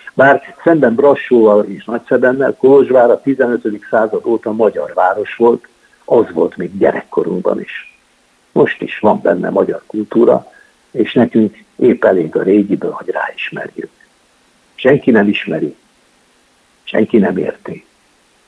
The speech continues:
és aztán majd elfelejti. Nagyon nagy kár, hogy így esett. De nem lehetünk olyan pazarlók, hogy ennek a senki máshoz nem hasonlító, eredeti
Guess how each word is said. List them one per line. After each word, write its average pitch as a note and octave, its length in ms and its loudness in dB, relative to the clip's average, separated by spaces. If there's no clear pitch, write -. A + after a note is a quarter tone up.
és - 60 -20
aztán - 300 -2
majd - 180 -8
elfelejti. - 680 -14
Nagyon - 360 0
nagy - 200 -10
kár, - 300 -10
hogy - 240 -12
így - 180 -8
esett. - 400 -12
De G#2+ 320 2
nem D3 220 2
lehetünk - 520 -2
olyan G#2 280 0
pazarlók, F#2 800 0
hogy G2 220 0
ennek G#2 440 -4
a F2 360 -4
senki D#3+ 400 0
máshoz G#2 480 -2
nem A2+ 240 0
hasonlító, F2+ 960 -4
eredeti D#2+ 760 0